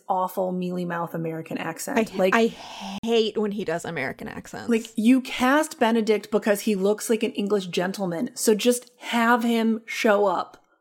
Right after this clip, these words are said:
Speaker 1: as the
Speaker 2: Right.
Speaker 1: man that you cast.
Speaker 2: Right. You, you can change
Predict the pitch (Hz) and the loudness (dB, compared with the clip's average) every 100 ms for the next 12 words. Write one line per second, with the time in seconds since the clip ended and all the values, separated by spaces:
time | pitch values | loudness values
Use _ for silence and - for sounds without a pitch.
0 | - 202 190 262 349 196 190 190 - 180 | -2 2 4 6 6 6 2 0 -2 -2
1 | 175 - - 190 - - _ _ - 269 | -4 -6 -14 -14 -14 -18 _ _ -4 -2
2 | 320 - 262 277 - 208 247 - 254 240 | -2 2 2 2 -2 0 0 2 0 0
3 | - 277 311 311 302 - - | 0 0 0 -2 -4 -6 -10